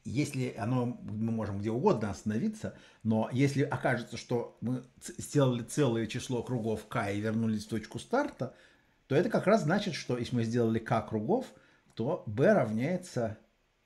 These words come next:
а, нет, не, не Б равняется, а А равняется, м, сколько мы проехали, мы К раз объехали все шоссе.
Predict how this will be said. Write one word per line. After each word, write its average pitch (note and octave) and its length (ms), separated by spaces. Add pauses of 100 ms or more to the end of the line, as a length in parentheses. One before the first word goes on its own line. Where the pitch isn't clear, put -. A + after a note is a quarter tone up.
(680)
а, - 140
нет, G2+ 280
не, G#2 140
не F#2+ 220
Б D3 180
равняется, G2+ 580
а D3+ 180
А - 40
равняется, A#2 760 (400)
м, F#2+ 280 (140)
сколько A2 320
мы G#2+ 100
проехали, A2 720 (180)
мы A#2 120
К E3+ 240
раз C#3 220
объехали A#2 500
все C3 220
шоссе. F2 480